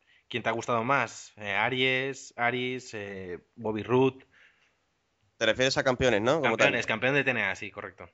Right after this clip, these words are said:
Speaker 2: Ah, pues, eh, hombre, yo lo veo bastante claro. Yo me voy con mi caballo, Bobby Roode.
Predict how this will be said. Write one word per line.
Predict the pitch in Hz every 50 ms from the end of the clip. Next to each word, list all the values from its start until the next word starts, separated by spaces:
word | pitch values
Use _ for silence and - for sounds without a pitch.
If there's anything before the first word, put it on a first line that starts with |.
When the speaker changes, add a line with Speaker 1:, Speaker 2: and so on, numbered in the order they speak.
| _ _ _ _ _ _ _ _ _ _ -
Speaker 2:
Ah, | - 131 160 175 165 143 120 101 98 - - -
pues, | - 123 127 123 117 117 113 113 113 110 - - 120
eh, | 120 120 117 117 117 113 110 110 107 104 101 95 92 - -
hombre, | - 117 120 110
yo | 104 104
lo | 110
veo | 117 123
bastante | 120 110 - 120 110 110 107
claro. | 117 123 113 107
Yo | 107
me | 110
voy | 113 120 127
con | 123 139
mi | 131 127
caballo, | 117 123 123 127 131 143 143 143 139
Bobby | 120 123 123 127 120
Roode. | 117 127 147 151 123 95 92